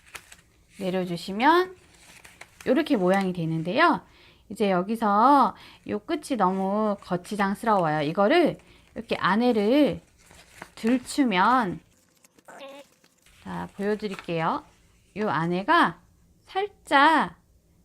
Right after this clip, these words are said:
이렇게 들려요. 공간이 사진 같은 걸 넣을 수 있게끔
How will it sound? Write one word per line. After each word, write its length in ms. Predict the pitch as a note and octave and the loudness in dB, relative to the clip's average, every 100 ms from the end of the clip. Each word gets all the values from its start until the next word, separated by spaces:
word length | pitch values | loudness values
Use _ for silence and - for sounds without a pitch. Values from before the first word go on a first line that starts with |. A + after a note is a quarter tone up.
| _ - | _ -6
이렇게 340 | F4 F4 B3 | -4 -2 -4
들려요. 760 | - A#3 G#3+ F#3+ F3 F#3+ E3 D3+ | 0 2 4 4 4 2 0 -4
공간이 520 | - F#3+ F#3 E3+ E3 | -8 -4 -2 -2 -4
사진 1040 | - C#4+ D4 C#4 C4 B3+ B3+ B3+ B3+ B3+ B3 | -4 -4 -2 -2 0 0 0 0 -2 -2 -4
같은 340 | G3+ - G3+ | -6 -8 -8
걸 500 | G3 F#3 F#3+ F#3+ F#3+ - - - - _ | -4 -2 -2 -4 -8 -12 -20 -20 -20 _
넣을 280 | - F3+ A3 | 0 2 2
수 140 | A#3 E3+ | 0 -8
있게끔 840 | - E3+ - E3+ F#3 A#3 F#3+ | -8 -10 -6 -2 0 0 -2